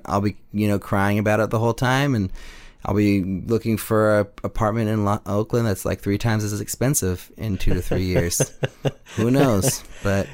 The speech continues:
Speaker 2: Well, you, you won't know until you try it.
Speaker 1: Yeah.
Speaker 2: I, I always encourage people just to try things out, 'cause, yeah, you don't know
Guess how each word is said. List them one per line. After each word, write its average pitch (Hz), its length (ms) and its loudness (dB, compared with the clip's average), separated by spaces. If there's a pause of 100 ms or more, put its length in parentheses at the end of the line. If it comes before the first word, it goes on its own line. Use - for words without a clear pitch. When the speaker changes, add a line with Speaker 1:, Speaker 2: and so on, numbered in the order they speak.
(220)
Speaker 2:
Well, 117 100 -10
you, 123 240 -2
you 147 240 2
won't 151 220 4
know 147 120 4
until 147 220 2
you 131 80 6
try 123 280 2
it. 98 100 -2
Speaker 1:
Yeah. 123 400 4
Speaker 2:
I, 135 160 4
I 156 60 6
always 139 300 4
encourage 107 500 2
people 110 300 -2
just 107 200 -6
to 104 80 0
try 101 280 0
things 104 300 -4
out, 113 280 2
'cause, 107 220 -4
yeah, 113 140 0
you 101 140 -2
don't 117 320 0
know 107 500 0